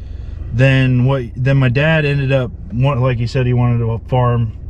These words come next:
for a long time, so he bought his first farm. What year did you buy your first farm?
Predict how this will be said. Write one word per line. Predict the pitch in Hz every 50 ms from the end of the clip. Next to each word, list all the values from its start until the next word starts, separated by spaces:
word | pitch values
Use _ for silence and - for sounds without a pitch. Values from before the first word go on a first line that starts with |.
| - - - - - - - - - - - - - -
for | - 117
a | 117
long | 120 123 120 117 117
time, | - 127 120 117 117 113 107
so | - - 123 117
he | 113 120 120 117 113 113 113
bought | 101 95 95 95 104 123 120 117 117 113 -
his | - 110 117 107 -
first | - - 139 135 123 - -
farm. | - 127 127 127 123 123 123 120 120 117 - - - - - - - - -
What | 117 117 117
year | 113 117 113
did | 107 107 104 110
you | 110
buy | 101 110 107 107
your | 107 101
first | - 113 110 - -
farm? | - 110 107 107 101 95